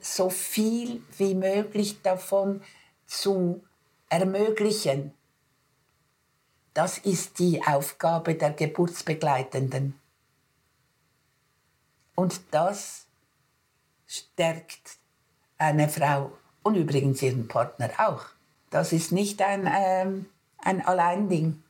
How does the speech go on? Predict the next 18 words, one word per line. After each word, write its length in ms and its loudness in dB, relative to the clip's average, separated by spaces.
Ich 280 0
habe 200 2
mich 260 0
so 100 2
sehr 260 2
darum 340 0
gekümmert, 640 0
weil 480 2
diese 640 0
Selbstermächtigung 1400 -2
so 280 0
wichtig 500 -4
ist. 200 2
Und 180 -2
zwar 380 0
für 180 0
die 160 2
Mutter, 600 -2